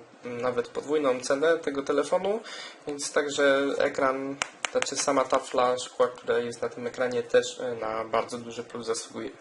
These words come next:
Ponieważ nic się tu nie zarysuje, wszystko chodzi gładko, mamy oczy-, e, mamy ogólnie wrażenie używania czegoś znacznie droższego. Mm, kolejną rzeczą, o której nie powiedziałem, a powinienem wspomnieć, a właśnie, jeszcze co do Lumia Black,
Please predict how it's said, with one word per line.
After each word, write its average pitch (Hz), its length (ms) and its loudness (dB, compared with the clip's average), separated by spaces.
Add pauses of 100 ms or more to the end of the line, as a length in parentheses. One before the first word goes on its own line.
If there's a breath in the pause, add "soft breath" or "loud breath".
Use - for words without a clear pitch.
(400 loud breath)
Ponieważ 135 260 -2
nic 156 120 -6
się 139 100 -4
tu 131 120 -10
nie 120 120 -2
zarysuje, 147 720 4
wszystko 131 360 -4
chodzi 123 320 -8
gładko, 143 380 2
mamy 143 280 2
oczy-, 123 500 -2
e, 123 60 0
mamy 127 200 0
ogólnie 127 280 -4
wrażenie 127 360 2
używania 120 360 -4
czegoś 127 420 -8
znacznie - 380 -6
droższego. - 500 -4 (880 loud breath)
Mm, 135 400 -4
kolejną 165 320 2
rzeczą, 156 240 0
o 151 60 2
której 156 480 4
nie 156 120 -2
powiedziałem, 151 600 0
a 123 180 0
powinienem 139 840 -2
wspomnieć, - 640 -4
a 170 120 6
właśnie, 123 300 -2
jeszcze 120 220 -6
co 156 140 2
do 139 120 2
Lumia 135 260 -2
Black, 131 440 0